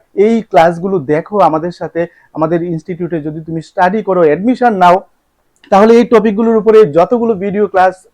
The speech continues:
তৈরি করা হয়েছে। সবগুলো ভিডিও ক্লাস তুমি প্রতিদিন দেখতে পারবে এবং এগুলো থেকে শিখতে পারবে। এবং এগুলোর উপর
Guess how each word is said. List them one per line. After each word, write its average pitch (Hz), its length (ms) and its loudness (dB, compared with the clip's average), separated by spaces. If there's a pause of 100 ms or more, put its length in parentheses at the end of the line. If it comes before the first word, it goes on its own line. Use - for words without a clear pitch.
(160)
তৈরি 214 240 4
করা 226 200 4
হয়েছে। 214 260 0 (380)
সবগুলো 254 380 2 (120)
ভিডিও 208 300 0
ক্লাস 175 220 0 (200)
তুমি 180 160 -4 (120)
প্রতিদিন 185 440 -6 (140)
দেখতে 160 220 -6
পারবে 156 360 -2
এবং 147 100 -4 (120)
এগুলো 156 240 -6
থেকে 156 220 -12
শিখতে 190 340 -4
পারবে। 127 260 0 (420)
এবং 247 120 4 (180)
এগুলোর 262 280 4
উপর 247 120 4